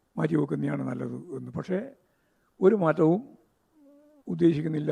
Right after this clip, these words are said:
എന്നുള്ളതാണ് ഇപ്പോൾ ഉള്ള ഒരു പ്രശ്നം. ഇങ്ങനെയുള്ള ഒരു സാഹചര്യത്തിൽ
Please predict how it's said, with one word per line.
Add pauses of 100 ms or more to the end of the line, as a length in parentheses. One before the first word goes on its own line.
(120)
എന്നുള്ളതാണ്
ഇപ്പോൾ
ഉള്ള (360)
ഒരു
പ്രശ്നം. (1900)
ഇങ്ങനെയുള്ള (100)
ഒരു
സാഹചര്യത്തിൽ